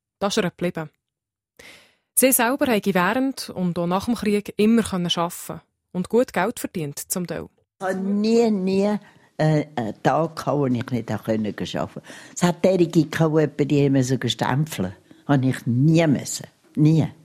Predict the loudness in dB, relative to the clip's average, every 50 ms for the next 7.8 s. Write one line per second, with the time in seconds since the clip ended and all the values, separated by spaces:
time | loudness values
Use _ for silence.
0 | _ _ _ _ _ _ 0 0 0 -2 -2 0 0 0 0 -2 -4 -4 -4 -2
1 | -2 -2 -2 -2 -2 -2 0 0 0 -2 -4 -6 -8 -16 -20 -20 -20 -20 _ _
2 | _ _ _ _ _ 0 2 4 4 2 2 2 -2 -2 -2 _ 0 0 2 2
3 | 0 0 -2 -6 -2 0 2 2 2 0 -2 -2 0 0 0 0 0 -2 -6 -8
4 | -6 -4 -2 -2 -2 -4 -4 -8 -8 -8 -8 -10 -12 -16 _ _ _ 2 2 4
5 | 4 4 2 0 0 -2 -2 0 2 2 2 2 2 0 0 0 2 2 2 2
6 | 2 0 0 0 0 0 0 0 -2 -2 0 2 2 2 2 2 0 -4 -4 -6
7 | -6 -4 -4 -2 0 0 0 0 -2 -4 -6 -6 -6 -6 -6 -8